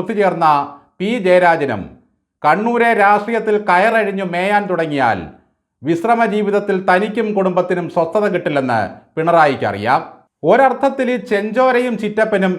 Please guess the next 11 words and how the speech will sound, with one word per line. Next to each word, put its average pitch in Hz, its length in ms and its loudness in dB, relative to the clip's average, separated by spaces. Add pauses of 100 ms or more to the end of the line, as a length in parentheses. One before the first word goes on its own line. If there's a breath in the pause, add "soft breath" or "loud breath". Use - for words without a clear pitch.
ഇതൊക്കെ 208 320 0 (280)
അനുഭവിക്കാൻ 196 600 2 (100)
യോഗ്യന്മാരാണ്. 143 760 0 (960)
പിണറായിക്കൊരു 254 800 4
തട്ടുകേട് 247 540 0
വരുമ്പോൾ 202 420 0 (680)
വിംബിൾഡൺ 247 500 2 (100)
സഹോദരിമാരെ 220 680 2 (100)
പോലെ 202 220 4 (260)
ഇറങ്ങിയൊരു 208 500 0
കളിയുണ്ടായിരുന്നു 160 840 2